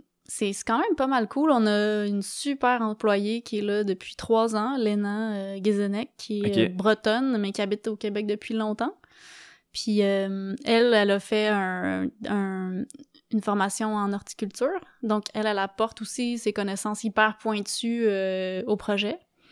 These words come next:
Speaker 2: Ouais.
Speaker 1: Tu sais, moi, j'ai eu une formation, tu sais, d'agriculture, tout ça. Donc, les techniques, tout ça, ça va. Mais, tu sais, les,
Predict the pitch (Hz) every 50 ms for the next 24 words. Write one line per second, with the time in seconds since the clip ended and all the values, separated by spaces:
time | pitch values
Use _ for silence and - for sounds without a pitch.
0 | - - - - 214 - 220 - - - 226 220 220 226 233 220 226 220 214 220
1 | 220 220 208 - 202 202 185 196 - - 220 214 214 214 214 214 214 214 214 220
2 | - 208 202 202 208 208 202 190 185 202 196 - 202 190 - - 214 208 208 208
3 | 208 - - - - 208 220 240 240 208 196 190 - 196 196 - 196 - - 214
4 | 214 214 - - - - 220 220 214 - 214 196 196 202 208 240 320 294 233 208
5 | 196 - - - - 233 226 214 208 202 196 190 190 196